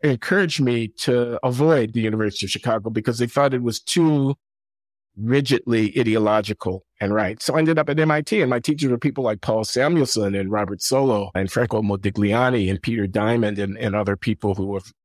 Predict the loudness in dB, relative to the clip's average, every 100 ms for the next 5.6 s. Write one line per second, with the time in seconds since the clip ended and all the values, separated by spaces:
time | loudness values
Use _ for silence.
0 | _ _ _ -6 -4 -4 -4 -2 -2 0
1 | -2 -4 _ -2 0 -2 -6 _ _ -6
2 | -2 0 0 0 -2 -6 -4 -6 -4 -4
3 | -4 -6 -10 -10 -6 -4 -2 -2 -4 -2
4 | 0 0 -4 -10 _ _ _ _ _ 0
5 | 2 4 4 4 4 2